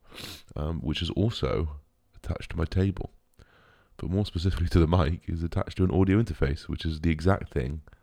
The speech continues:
that I was scared of with the first mic, uh, because I realized that the audio interface gives you a little bit more mobility with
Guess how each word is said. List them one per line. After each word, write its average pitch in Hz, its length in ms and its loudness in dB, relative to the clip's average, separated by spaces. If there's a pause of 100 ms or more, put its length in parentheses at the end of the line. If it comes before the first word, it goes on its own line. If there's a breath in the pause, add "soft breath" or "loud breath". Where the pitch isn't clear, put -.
(400 soft breath)
that - 100 -4
I - 40 2
was 85 140 4
scared 90 320 4
of 80 100 2
with 87 100 -2
the 95 80 -4
first 107 280 -2
mic, 57 280 -8 (180)
uh, 85 200 0
because 82 260 -4
I 85 40 4
realized 82 360 4
that - 80 -8
the 82 100 4
audio 82 240 6
interface 76 340 0
gives 78 140 -2
you 82 80 4
a - 20 4
little 87 360 6
bit 85 140 2
more 78 120 2
mobility 78 460 2
with 69 240 0